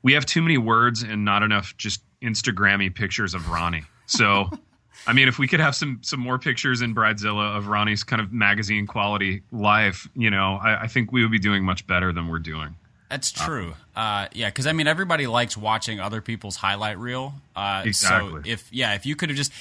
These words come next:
Speaker 2: even just one of those, like, glossy inserts in the middle, you know, where it's,
Speaker 1: Yeah,
Speaker 2: it's
Speaker 1: yeah,
Speaker 2: sort
Speaker 1: like
Speaker 2: of
Speaker 1: a little,
Speaker 2: the
Speaker 1: like, eight pages of photos, you know?
Speaker 2: Especially because if we could find some of those pictures of Ronnie from his Christian music days with,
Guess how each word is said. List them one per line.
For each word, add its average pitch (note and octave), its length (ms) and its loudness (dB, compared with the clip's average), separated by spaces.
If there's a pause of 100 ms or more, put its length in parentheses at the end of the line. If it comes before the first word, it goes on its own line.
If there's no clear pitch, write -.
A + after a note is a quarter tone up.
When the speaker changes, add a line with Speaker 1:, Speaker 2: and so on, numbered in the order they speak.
Speaker 2:
even A#3+ 240 -2
just - 180 -4
one F3+ 140 -4
of E3 60 -6
those, D#3 160 -2
like, A#2 180 0
glossy A2+ 460 0
inserts B2 600 -2
in C#3 120 -4
the C#3 80 -4
middle, C#3+ 400 -2
you B2 100 -2
know, A#2+ 140 0
where A#2 140 -4
it's, A#2 120 0
Speaker 1:
Yeah, E3 220 4 (200)
Speaker 2:
it's - 100 0
Speaker 1:
yeah, G3+ 80 8
Speaker 2:
sort B2+ 100 4
Speaker 1:
like C3 60 6
Speaker 2:
of C#3 40 2
Speaker 1:
a D3 40 2
little, D#3 180 4
Speaker 2:
the - 40 -2
Speaker 1:
like, C#3 220 2
eight D3 180 4
pages C3+ 360 2
of G#2 100 -2
photos, F#2+ 540 -4
you G2+ 100 0
know? F2+ 260 -2 (120)
Speaker 2:
Especially A3+ 720 -4
because C#3+ 400 -8
if C3 180 -8
we D#3 120 -6
could C#3+ 200 -6
find C#3+ 320 -4
some C#3 200 -4
of B2+ 40 -6
those A#2+ 140 -8
pictures C3+ 400 -8
of G#2+ 140 -12
Ronnie A2+ 320 -4
from A2+ 260 -8
his G#2+ 180 -10
Christian A#2+ 400 -6
music B2 320 -4
days C3+ 300 -2
with, A#2 160 -8